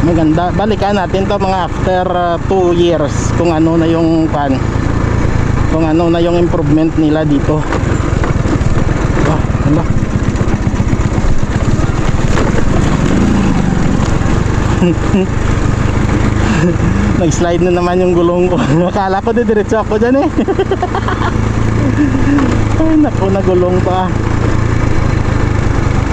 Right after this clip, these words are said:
Yan, eh, pag makapira ako, ah, pag palumain ko lang yung tong gulong ko na to.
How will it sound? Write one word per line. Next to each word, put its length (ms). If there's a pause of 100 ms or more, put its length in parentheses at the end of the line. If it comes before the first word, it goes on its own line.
(520)
Yan, 260
eh, 320
pag 160
makapira 800
ako, 480
ah, 160
pag 120 (360)
palumain 540
ko 100
lang 160
yung 140
tong 180
gulong 260
ko 120
na 120
to. 120